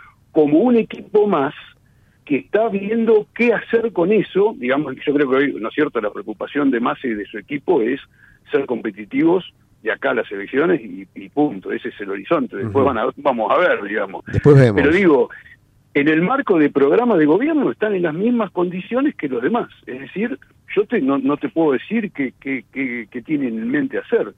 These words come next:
Speaker 1: pero
Speaker 2: Ujú.
Speaker 1: sé positivamente, porque ese problema ya está hoy, que el problema que van a tener que enfrentar,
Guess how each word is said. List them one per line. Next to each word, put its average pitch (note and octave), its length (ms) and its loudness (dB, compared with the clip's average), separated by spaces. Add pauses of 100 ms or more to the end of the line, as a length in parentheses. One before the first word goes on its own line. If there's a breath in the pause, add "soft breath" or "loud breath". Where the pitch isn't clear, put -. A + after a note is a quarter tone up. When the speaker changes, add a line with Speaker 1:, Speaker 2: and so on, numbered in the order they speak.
Speaker 1:
pero A#2+ 180 -4
Speaker 2:
Ujú. F2 140 -14
Speaker 1:
sé A3 260 0 (680)
positivamente, G3 800 0
porque - 260 -8
ese - 140 -6
problema E3+ 360 0
ya D3 80 -2
está C#3+ 200 -2
hoy, D#3 340 0 (960 soft breath)
que D3+ 100 -2
el C3 100 -2
problema G#3 380 4
que E3+ 80 2
van F3+ 160 4
a E3 80 4
tener E3 220 4
que D#3+ 80 2
enfrentar, D3 600 0